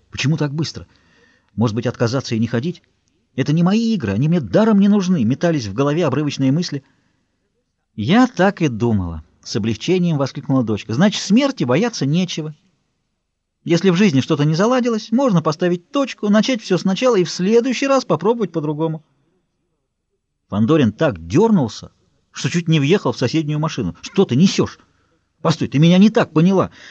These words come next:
Вот я вернусь вечером, и мы с тобой подробно всё обсудим».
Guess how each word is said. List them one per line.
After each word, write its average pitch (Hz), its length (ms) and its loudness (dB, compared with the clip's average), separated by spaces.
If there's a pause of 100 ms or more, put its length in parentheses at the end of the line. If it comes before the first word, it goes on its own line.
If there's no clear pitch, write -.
(140)
Вот 113 140 -6
я 143 80 2
вернусь 151 340 4
вечером, 143 380 0
и 135 100 0
мы 156 80 4
с - 40 -2
тобой 156 200 2
подробно 151 640 2
всё 160 240 0
обсудим». 107 520 -6